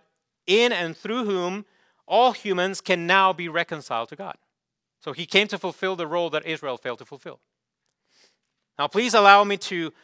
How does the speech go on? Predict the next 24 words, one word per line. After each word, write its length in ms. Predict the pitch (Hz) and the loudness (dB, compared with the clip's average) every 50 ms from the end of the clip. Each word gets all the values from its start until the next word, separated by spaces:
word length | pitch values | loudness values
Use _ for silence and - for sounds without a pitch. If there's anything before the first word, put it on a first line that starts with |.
| _ _ | _ _
work 380 | - 139 143 180 196 208 208 208 - | -14 -6 -2 0 0 0 0 -2 0
out 300 | 165 170 160 165 170 143 | 2 2 2 2 0 -4
the 80 | 151 | -8
massive 440 | 143 143 143 151 160 170 - 180 151 | -6 -2 0 0 0 0 -2 -4 -8
implications 560 | 160 139 - 143 - 131 123 113 - 131 113 | -10 -10 -12 -10 -8 -8 -8 -8 -10 -14 -14
of 120 | 127 123 - | -14 -14 -12
saying 340 | - 143 127 117 104 95 90 | -8 -8 -8 -8 -8 -12 -18
that. 200 | - - _ _ _ _ _ _ _ _ _ _ _ _ _ _ _ _ _ _ _ _ _ _ _ _ _ _ _ _ _ _ _ _ _ _ _ _ _ _ _ _ _ _ _ _ _ _ _ _ _ _ _ _ _ _ _ _ _ _ _ _ _ _ _ _ _ _ _ - | -20 -20 _ _ _ _ _ _ _ _ _ _ _ _ _ _ _ _ _ _ _ _ _ _ _ _ _ _ _ _ _ _ _ _ _ _ _ _ _ _ _ _ _ _ _ _ _ _ _ _ _ _ _ _ _ _ _ _ _ _ _ _ _ _ _ _ _ _ _ -12
And 100 | 147 160 | -8 -6
in 60 | 175 | -4
the 60 | 180 | -2
meantime, 540 | 185 240 262 208 - 135 120 127 156 202 185 _ _ _ _ _ | -2 -2 -2 -2 -2 -2 -2 -2 -2 -4 -8 _ _ _ _ _
do 140 | 135 160 | -14 -12
this 180 | 151 123 101 - | -10 -10 -10 -12
for 140 | - - 90 | -14 -20 -20
me. 100 | 80 _ _ _ _ | -20 _ _ _ _
Turn 160 | - 170 185 | -6 -6 -4
in 60 | 202 | -4
your 100 | 196 175 | -4 -4
Bibles 320 | 139 135 127 123 117 120 - | 0 0 0 0 0 -4 -12
to 120 | - 123 104 _ _ _ _ | -18 -20 -20 _ _ _ _
Psalm 520 | - - - - 135 131 131 131 131 131 127 _ _ _ _ _ _ _ _ _ _ _ _ | -20 -14 -8 -4 -4 -2 -2 -4 -6 -10 -14 _ _ _ _ _ _ _ _ _ _ _ _
chapter 280 | - 123 113 _ - 117 _ | -6 -6 -6 _ -8 -20 _
two. 160 | - - 101 | -20 -20 -20